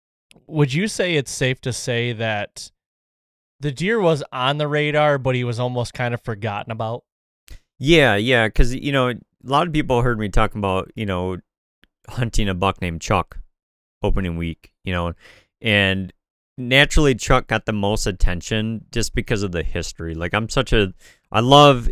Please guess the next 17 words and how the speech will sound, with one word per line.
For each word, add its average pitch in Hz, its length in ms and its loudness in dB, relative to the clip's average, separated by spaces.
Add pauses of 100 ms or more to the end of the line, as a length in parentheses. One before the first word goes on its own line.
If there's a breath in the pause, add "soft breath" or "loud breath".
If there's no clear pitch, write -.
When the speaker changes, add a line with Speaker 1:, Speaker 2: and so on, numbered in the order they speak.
Speaker 2:
having 110 400 0
history 104 440 -2
with 87 200 -2
a 85 40 -4
deer 85 260 -2
like 80 200 -6
that. 98 300 0
I, 101 120 0
that, 98 280 -4
that 101 160 -2
just, - 260 -4 (180)
that 110 400 -4
kinda 113 220 0
trips - 340 0
my 104 180 2
trigger. 104 520 2 (240 loud breath)
So, 127 220 -2